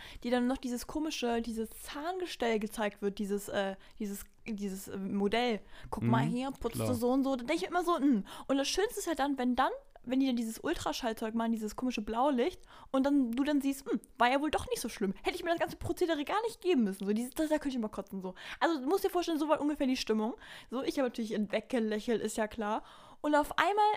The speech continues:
Speaker 1: war sie wieder zugange so und ich denke so, „Hm, irgendwas fühlt sich so richtig weird in meinem Gesicht an“, so. Dachte mir, „Ja, okay, alles gut.“ Ich hatte so eine kleine Betäubung bekommen,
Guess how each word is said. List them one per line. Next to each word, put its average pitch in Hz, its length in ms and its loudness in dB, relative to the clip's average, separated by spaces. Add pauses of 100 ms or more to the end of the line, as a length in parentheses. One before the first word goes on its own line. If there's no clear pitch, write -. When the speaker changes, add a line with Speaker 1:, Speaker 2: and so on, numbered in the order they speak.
Speaker 1:
war 285 180 6
sie 269 60 -2
wieder 262 140 4
zugange 302 440 0
so 403 240 4
und 294 160 4
ich 294 140 -2
denke 320 240 -2
so, 311 100 4
„Hm, 302 300 0 (100)
irgendwas 392 400 0
fühlt 381 220 0
sich 277 100 -4
so 262 80 -2
richtig 359 320 -4
weird 247 340 0
in 285 80 -2
meinem 269 240 4
Gesicht 220 380 -2
an“, 185 240 -4
so. 175 220 -6 (240)
Dachte 240 180 -2
mir, 294 80 2
„Ja, 320 140 2
okay, 330 320 -2
alles 302 240 -2
gut.“ 330 120 0
Ich - 60 -10
hatte 294 80 -2
so 247 80 0
eine 247 100 2
kleine 262 220 0
Betäubung 285 480 0
bekommen, 269 440 -2